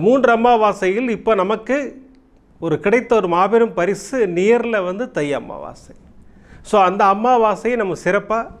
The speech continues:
கொண்டாடலாம். நம்ம நம் முன்னோர்களின் திருவிழானே சொல்லலாம். அதை முன்னோர்களுக்கு பிரீத்தி செய்வதற்கு ஒரு அற்புதமான நாள் எதுன்னு கேட்டிங்கன்னா, தை அமாவாசை.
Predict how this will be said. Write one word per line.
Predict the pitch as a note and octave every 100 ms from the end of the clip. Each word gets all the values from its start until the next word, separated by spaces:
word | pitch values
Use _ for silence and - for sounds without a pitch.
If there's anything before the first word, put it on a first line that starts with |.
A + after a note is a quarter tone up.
| - C#3+
கொண்டாடலாம். | C3+ C3 A2+ F2+ G2+
நம்ம | F#2+ - _ _ _ _ D#3+
நம் | C#3+ D3+
முன்னோர்களின் | F#3+ A3+ G3 G#3+ G#3+ -
திருவிழானே | G#3 B3 A3+ G3+ G3+ -
சொல்லலாம். | D3 B2+ A2 A2
அதை | G2 - - _ _ _ - - - C#3+
முன்னோர்களுக்கு | G3 A#3+ A3 A3 G3 G#3 C4 C#4+ F#4 - -
பிரீத்தி | A3 B3 A3+ E3+
செய்வதற்கு | F#3+ F#3+ F3 E3+ B3+
ஒரு | F#3 D3
அற்புதமான | D#3+ - A3+ G#3+ G3 F#3
நாள் | F3+ G3+ E3+
எதுன்னு | D#3+ F#3 D#3+
கேட்டிங்கன்னா, | E3 D#3+ F#3 A3+
தை | C#3+ -
அமாவாசை. | - - - - -